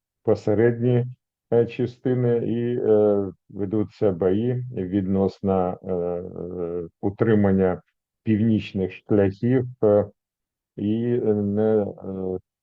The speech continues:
зупинення просування, е, по Мирнограду ворожого. І, е, інтенсивність цих боїв продовжується. Доля, якби, з усіх, ну, по-перше, за добу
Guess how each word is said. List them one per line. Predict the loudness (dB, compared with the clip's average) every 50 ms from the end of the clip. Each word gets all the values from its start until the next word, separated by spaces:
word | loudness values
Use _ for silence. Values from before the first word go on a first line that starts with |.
| _ _ _
зупинення | -20 -16 -10 -10 -8 0 0 0 2 2 2 2 4 4 2 2
просування, | 0 0 -6 -8 -2 -2 -2 0 2 0 0 0 -2 -2 -2 -4 -6 -8
е, | -14 -18 -16 -14 -14 -14 -14 -14 -16 -18 -18 _ _ _ _ _ _ _
по | 0 0 2 0 -2 -4 -8 _
Мирнограду | -6 -4 -4 -4 -2 0 -2 0 0 0 0 0 0 -4 -8 -10 -8 -2
ворожого. | -2 0 0 0 -4 -4 -6 -8 -8 -8 -10 _ _ _ _ _ _ _ _ _ _ _ _ _ _ _ _
І, | -6 -4 -2 -2 -2 -2 -2 -2 -2 -2
е, | -2 -2 -2
інтенсивність | -2 -4 -2 0 0 0 0 2 0 4 4 4 2 2
цих | -2 -2 -2
боїв | 0 0 0 2 2 -2 -4 -4 _
продовжується. | -2 -2 0 0 0 0 0 0 0 0 0 0 -2 -6 -2 0 2 2 2 -2 -4 _
Доля, | -14 -14 -12 -12 -4 2 4 4 4 4 2 0 -2 -2 -6 -10
якби, | -10 -6 -4 -4 -4 -4 -2 0 0 0 0 -2
з | -4 -6 _
усіх, | -8 -8 -8 -6 -4 -2 -2 -2 -2 -4 -4
ну, | -4 -4 -2 -6 -6 -8 _
по-перше, | -4 -4 2 4 4 4 4 2 -2 0 0 0
за | 2 2 2 2
добу | 2 0 -4 -6 -4 -4 -4 -4